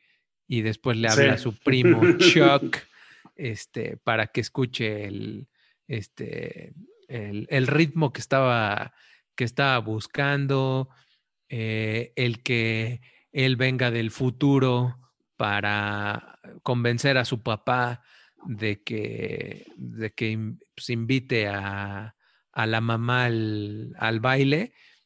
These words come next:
Speaker 1: Y entonces ese es el libro que el papá escribe, este, ya cuando regresa, porque es el, el, el libro que publica. O sea, tiene, tiene un montón de cosas que sí son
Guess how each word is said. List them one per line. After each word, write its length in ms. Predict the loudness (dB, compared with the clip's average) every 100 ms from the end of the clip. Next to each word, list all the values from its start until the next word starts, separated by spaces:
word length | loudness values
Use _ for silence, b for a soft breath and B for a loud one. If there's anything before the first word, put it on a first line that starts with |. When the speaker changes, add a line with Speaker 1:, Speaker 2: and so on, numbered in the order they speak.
| _
Speaker 1:
Y 120 | -2 -2
entonces 480 | 0 -2 0 0
ese 220 | 2 2 0
es 140 | 2
el 140 | 0
libro 380 | 2 2 2 0
que 80 | -2
el 100 | -6
papá 340 | -6 -4 -4
escribe, 840 | -4 -6 -2 0 2 2 0 0 -4 b b b _
este, 580 | -8 -8 -8 -10 -8 -6
ya 160 | -4
cuando 340 | -2 -2 0 0
regresa, 840 | 0 0 0 0 0 0 0 -2 -4
porque 220 | -4 -2
es 60 |
el, 120 | -4 -2
el, 240 | -2 -2 -4
el 220 | -4 -2
libro 260 | -2 -2 -4
que 100 | -6
publica. 840 | -6 -2 2 2 2 0 0 -2 B B B B
O 160 | 0
sea, 380 | 4 6 4 2 B B -14 -14 -14 -20 -20 _
tiene, 280 | 6 6
tiene 280 | 4 4 6
un 80 | 6
montón 340 | 4 4 4
de 100 | 2 2
cosas 300 | 2 2 0
que 120 | 0
sí 140 | 0
son 720 | 0 0 0 -2 -4 -4 -8